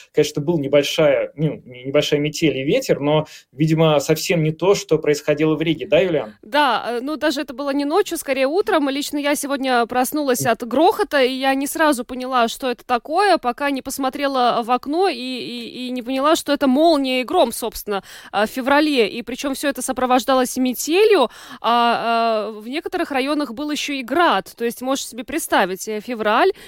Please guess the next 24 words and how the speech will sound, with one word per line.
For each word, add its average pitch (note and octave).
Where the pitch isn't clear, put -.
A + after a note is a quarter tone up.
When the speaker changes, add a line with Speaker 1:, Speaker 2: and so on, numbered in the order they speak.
Speaker 2:
и A#3+
всё -
это C#4+
происходит C4
одновременно. A#3
Метель, C#4
а, G#3
молния, C4+
гром C#4
и C#4+
град. A#3
Ну, C4
вот D4
такая D#4
картина. B3
У -
вас C#4+
ничего C4+
подобного C4
не D#4+
было D4+
сегодня G3+
в -
Таллине? G3